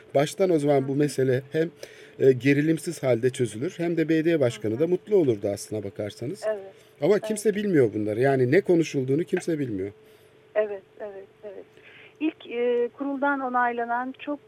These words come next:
Speaker 2: böyle avam proje bile diyemeyeceğimiz, e, temel bir, e, konsept projesi diye getirilmiş. E, ve onun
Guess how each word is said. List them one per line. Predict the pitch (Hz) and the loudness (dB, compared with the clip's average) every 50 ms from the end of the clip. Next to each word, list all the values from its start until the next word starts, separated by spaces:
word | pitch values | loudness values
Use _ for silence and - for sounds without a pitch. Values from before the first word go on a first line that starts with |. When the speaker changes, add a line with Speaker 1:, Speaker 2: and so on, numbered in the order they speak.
| - - 233 | -18 -2 0
Speaker 2:
böyle | 247 247 240 254 - - | 2 2 2 2 2 4
avam | 220 220 240 262 294 311 311 285 | 4 4 4 4 4 2 0 -4
proje | - 247 269 262 247 240 254 269 233 | -6 -6 -6 -6 -6 -6 -8 -8 -8
bile | 247 233 247 240 214 | -6 -6 -8 -8 -6
diyemeyeceğimiz, | 240 247 269 269 262 247 240 226 220 208 202 220 220 214 226 240 240 233 - _ _ _ _ - | -6 -6 -4 -4 -4 -6 -6 -8 -10 -8 -6 -6 -6 -6 -8 -12 -14 -16 -20 _ _ _ _ -6
e, | 208 202 208 208 202 208 202 202 - _ - | -4 -4 -2 -2 -2 -4 -6 -8 -10 _ -8
temel | 247 240 240 247 254 254 240 - | -6 -4 -2 -2 -2 -4 -6 -8
bir, | 240 233 226 - - - _ 190 | -12 -14 -14 -16 -20 -18 _ -12
e, | 214 214 | -12 -12
konsept | - - 233 226 226 - - 254 247 - _ - - - - _ _ | -6 -4 -4 -4 -2 -2 -2 -2 -2 -4 _ -20 -20 -20 -20 _ _
projesi | - 392 - 185 190 190 - - - 185 | 0 0 2 2 -2 -6 -6 -8 -8 -6
diye | 185 175 | -6 -6
getirilmiş. | 175 175 170 - - - 160 151 143 156 156 - - - - - - - - - - - - - - - | -6 -8 -12 -12 -14 -16 -16 -16 -14 -16 -16 -18 -18 -20 -20 -20 -20 -20 -20 -20 -20 -20 -20 -16 -8 -6
E, | 80 78 - 190 | -6 -6 2 4
ve | 233 254 | 6 6
onun | - 254 277 311 349 370 349 285 226 | 8 6 6 6 4 2 2 0 -4